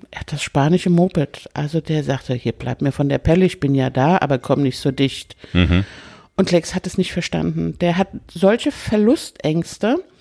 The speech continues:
Speaker 1: dass der dann zu Alvaro auf den Schoß will, aber Alvaro will ihn nicht auf den Schoß nehmen. Er hat sich hingestellt und hat gesagt,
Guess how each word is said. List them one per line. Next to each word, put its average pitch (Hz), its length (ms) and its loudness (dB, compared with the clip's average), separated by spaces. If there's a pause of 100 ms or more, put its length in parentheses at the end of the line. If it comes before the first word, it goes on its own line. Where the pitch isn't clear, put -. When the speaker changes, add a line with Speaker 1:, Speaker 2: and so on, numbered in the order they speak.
(580)
Speaker 1:
dass - 240 0
der 240 160 2
dann 233 440 2 (420)
zu - 80 -2
Alvaro 196 420 0
auf - 120 0
den 220 100 -2
Schoß - 380 -2
will, 233 260 0
aber 202 200 -2
Alvaro 208 360 0
will 247 140 0
ihn 247 80 4
nicht 226 180 0
auf 208 80 -2
den 208 80 -2
Schoß 196 320 -2
nehmen. 185 180 0
Er 202 160 0
hat 214 140 0
sich 240 160 -4
hingestellt 254 460 0
und 240 80 2
hat 233 160 -2
gesagt, 233 320 0